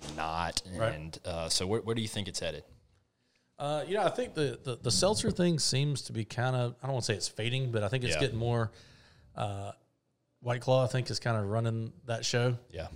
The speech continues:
Speaker 2: And I think it was one of those things where they were kind of the first ones to really come out and get popular.
Speaker 1: Mm-hmm.
Speaker 2: So people were loyal to them more so to the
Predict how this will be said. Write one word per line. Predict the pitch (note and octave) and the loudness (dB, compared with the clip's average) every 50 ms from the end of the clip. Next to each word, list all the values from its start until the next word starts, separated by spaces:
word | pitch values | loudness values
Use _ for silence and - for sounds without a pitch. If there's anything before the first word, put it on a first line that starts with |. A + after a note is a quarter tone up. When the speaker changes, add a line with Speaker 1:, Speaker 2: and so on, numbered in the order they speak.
| - - - | -16 -10 -6
Speaker 2:
And | B2 A2+ G#2+ G#2 G2 | -4 -2 -2 -2 -4
I | F#2 | -6
think | F#2+ - D3 D3+ | -4 -4 -2 0
it | D#3 | 2
was | C#3 A2+ | 2 2
one | B2+ C3 | 4 4
of | B2+ | 4
those | B2 A2+ - | 4 2 2
things | - B2 C3 C3 B2 | 0 0 0 0 2
where | A#2 A2 | 2 2
they | G#2+ A2 | 2 2
were | A2 G#2 | 2 2
kind | - B2 A#2+ | 0 0 0
of | A2+ | 0
the | G#2 - | 0 -2
first | - - A#2+ A#2+ - - - | -2 0 0 0 0 -2 -2
ones | A#2+ A#2 A2+ A2 - | -2 -2 -2 -4 -4
to | A#2 | -4
really | A2 G#2+ G#2 | -2 -2 -4
come | - - A2+ A2 | -2 -2 0 2
out | A2 A2 | 2 0
and | G#2+ G2+ | 0 -2
get | G#2 F#2+ | -6 0
popular. | - G#2+ G#2+ G#2 A#2+ A#2+ A#2 A#2 A#2 - - _ E2+ | 2 2 2 2 2 2 2 2 0 -2 -10 _ -16
Speaker 1:
Mm-hmm. | E2+ F2+ F2+ F#2 - - _ _ | -12 -10 -10 -10 -12 -20 _ _
Speaker 2:
So | - - - A2 | -4 0 0 0
people | - C3 B2 A2 A2+ A2 | 2 0 -2 0 0 0
were | G#2+ G#2+ G#2 | 0 0 0
loyal | G#2 G#2 A2 A2 A2 G#2+ G#2 | 0 0 0 0 0 0 -2
to | - G#2+ | -4 -6
them | G2+ G#2 G#2+ A#2 A#2+ | -4 -2 -2 -2 -2
more | A2+ A2+ A2 A2 G#2+ | -2 -4 -4 -4 -4
so | - - A2+ A2 G#2 | -4 -4 -4 -4 -4
to | G2 G#2 | -6 -8
the | G2 - F2+ F2+ | -10 -12 -16 -18